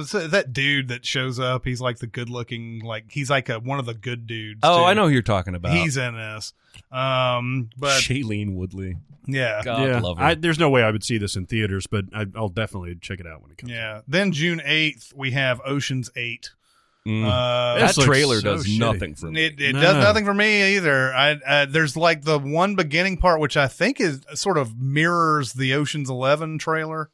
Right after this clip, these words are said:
Speaker 1: Is that what that
Speaker 2: Where
Speaker 1: does?
Speaker 2: she's, like, getting out of parole or
Speaker 1: Yeah,
Speaker 2: whatever?
Speaker 1: and she's ki-, and they're talking to her, and she's got that kind of, that quirky
Speaker 2: Yeah.
Speaker 1: whatever. I think that's sort of mimicking Ocean's Eleven, but I'm, I'm not sure. Um,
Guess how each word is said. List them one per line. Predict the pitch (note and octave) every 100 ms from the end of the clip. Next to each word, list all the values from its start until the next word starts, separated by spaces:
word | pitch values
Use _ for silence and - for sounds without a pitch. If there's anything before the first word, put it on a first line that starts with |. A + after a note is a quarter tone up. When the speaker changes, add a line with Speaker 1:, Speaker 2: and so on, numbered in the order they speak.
| -
Speaker 1:
Is | C3
that | F#3
what | G3+ F#3
that | F#3+
Speaker 2:
Where | A3+
Speaker 1:
does? | F#3+
Speaker 2:
she's, | F#3+ C#3
like, | G#2 _ _ G#2
getting | A#2+ A#2
out | A#2 A2
of | - -
parole | A#2 A2 B2 B2+
or | F3
Speaker 1:
Yeah, | F3+
Speaker 2:
whatever? | F3 E3 D#3 D3 D3
Speaker 1:
and | C#3+
she's | - F3+ D#3
ki-, | -
and | E3 D#3
they're | D#3
talking | - D#3+ E3 F3+
to | E3
her, | E3 E3
and | D3+
she's | D3
got | D3 D3+
that | D3 B2
kind | D#3 D3
of, |
that | B2+ A#2+
quirky | - D3+ D#3 - D#3+ D3 C#3+ C3+ A#2+
Speaker 2:
Yeah. | F2 D#2 - - -
Speaker 1:
whatever. | C#3 D3 C#3+ D3 D3
I | C#3
think | - - A3+
that's | F3+ C#3 -
sort | E3 D3
of | B2
mimicking | C3+ C#3 C#3 B2+ B2+
Ocean's | B2+ B2+ C3+ A#2
Eleven, | A#2+ B2+ A#2+ A#2
but | A#2+
I'm, | B2 B2 B2+
I'm | B2 B2
not | B2 -
sure. | C3 A#2 A#2+
Um, | C#3 C3 A#2+